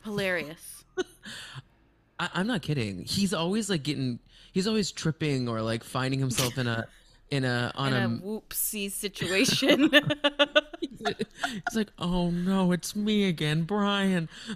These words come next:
Speaker 2: <laughs> Like,
Speaker 1: Who denies
Speaker 2: "My
Speaker 1: it?
Speaker 2: clothes aren't here." <laughs>
Speaker 1: <laughs>
Speaker 2: Like, he just, he is, like, he literally is a physical comedian. He's always getting in hijinks. Like,
Speaker 1: And he's hot. Like, he's obje-,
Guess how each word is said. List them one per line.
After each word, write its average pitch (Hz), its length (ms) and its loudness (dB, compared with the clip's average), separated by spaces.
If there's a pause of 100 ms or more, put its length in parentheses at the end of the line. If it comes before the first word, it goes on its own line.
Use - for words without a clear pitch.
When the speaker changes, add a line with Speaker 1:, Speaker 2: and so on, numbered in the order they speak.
Speaker 2:
<laughs> - 360 -8
Like, 170 160 -4
Speaker 1:
Who 349 180 4
denies 311 520 4
Speaker 2:
"My 240 60 4
Speaker 1:
it? - 40 0
Speaker 2:
clothes 226 420 2
aren't 180 240 0
here." 131 680 2
<laughs> - 60 -8 (180)
Speaker 1:
<laughs> - 80 6 (2750)
Speaker 2:
Like, 208 140 -2
he 202 140 -2
just, - 320 -6
he - 260 -4
is, 185 180 -2
like, 190 300 -4
he 156 160 0
literally 170 600 -2
is 131 200 0
a 139 80 2
physical 117 400 -4 (200)
comedian. 123 440 -2
He's 139 140 2
always 151 420 0
getting 135 240 0
in 123 80 2
hijinks. 113 720 -4
Like, 135 120 2
Speaker 1:
And 285 80 6
he's 285 120 2
hot. - 400 0 (160)
Like, 233 160 0
he's 254 180 -2
obje-, 226 300 -6